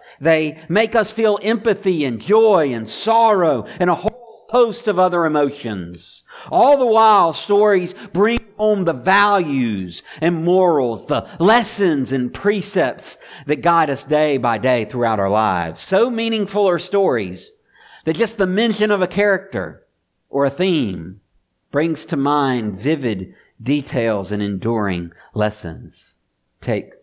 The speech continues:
the boy who cried wolf, for example. When we think of crying wolf, immediately what comes to mind? Someone who is always making outrageous claims,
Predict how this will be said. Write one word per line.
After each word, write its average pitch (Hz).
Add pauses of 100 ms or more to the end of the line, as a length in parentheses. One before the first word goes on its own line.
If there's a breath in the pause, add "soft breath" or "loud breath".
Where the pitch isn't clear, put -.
(300)
the 110
boy 113
who 101
cried 92
wolf, 98 (100)
for 113
example. 87 (480)
When 101
we 120
think 123
of 104
crying 117
wolf, 101 (500 soft breath)
immediately 117 (140)
what 110
comes 107
to 113
mind? 87 (460 soft breath)
Someone 165
who 139
is 113 (340 soft breath)
always 170
making 170
outrageous 139
claims, 104